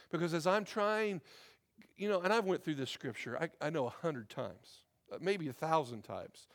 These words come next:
because I've been trying to walk in love for years. What is patience to you? It's not somebody in the hospital. Patient is not somebody in the hospital.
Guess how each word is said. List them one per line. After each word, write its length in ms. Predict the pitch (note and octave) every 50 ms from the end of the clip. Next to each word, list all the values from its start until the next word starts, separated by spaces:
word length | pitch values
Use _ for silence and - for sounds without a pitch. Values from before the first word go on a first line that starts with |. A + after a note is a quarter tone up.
| - - - - _ -
because 220 | D#3 C#3 D#3 D3+
I've 140 | D#3 D3+ D3
been 120 | D3+ C3+
trying 300 | - - F3 F3 F3+ D#3+
to 60 | C#3+
walk 280 | C#3 C3+ C3+ C3 - -
in 120 | C3+ B2+
love 240 | C3 C#3 C3+ C3+ C3
for 140 | - - C3+
years. 540 | C#3+ E3+ G3+ D#3+ - - C#3 - - - - _ _ _ _ _ _ _ _ _ _ _ _ _ _ _ _ _ _ _ _ _ _ _ _ _ _ _ _ _ _ _ _
What 200 | - E3 G#3 A#3
is 200 | A#3 A3+ G#3 -
patience 760 | - - - E3 C#3+ - - - A2+ - - - - - - _ _ _ _ _ _ _ _ _ -
to 100 | - D3+
you? 240 | C#3 C3+ A#2+ F#2+ G#2+ - _ _ _ _ _ _ _ _ _ _ _ _ _ _ _ _ _ _ _ _ _ _
It's 120 | - -
not 180 | E3 E3+ - -
somebody 340 | - G3+ F#3 F#3+ F#3+ F#3+ F#3+
in 40 | F#3
the 60 | F3+
hospital. 580 | F3 F#3+ F#3+ F#3 - - C#3+ C#3 A2+ G2+ G#2 - _ _ _ _ _ _ _ _ _ _ _ _ _ _ _ _ _ _ _ _ _ _ _ _ _ _ D4+ D4+ _ _ - - C#4+ - - - C4+ - - C4+ - - - _ E3 D#3+ _ _ _ _ _ _ _ _ _ _ A2+ A2 _ _ _ _ _ _ _ _ _ _ _ _ - - _ _ _ _ _ _ _ _ _ _ _ _
Patient 500 | - F3 F#3 G3+ F#3+ - - G#3+ F#3 -
is 160 | D#3+ D3 D3
not 200 | F3 F3 F3+ F#3
somebody 340 | - G#3+ G3 F#3+ G3 F#3+ G3
in 60 | G3
the 60 | F#3+
hospital. 600 | F3+ F#3+ F#3+ F#3 - - - D3+ B2+ G#2+ F#2+ -